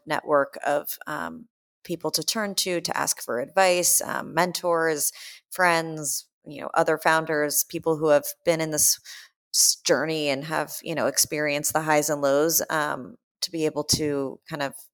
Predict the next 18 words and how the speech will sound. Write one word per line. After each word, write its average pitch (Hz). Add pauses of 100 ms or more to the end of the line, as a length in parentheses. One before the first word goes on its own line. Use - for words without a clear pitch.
(140)
learn 151
from. 240
But, 185 (440)
um, 160
I 165
think 185
at 185
the 180
end 165
of 156
the 151
day, 160 (320)
in 170
order 151
to 151 (300)
pave 160
your 156
most 147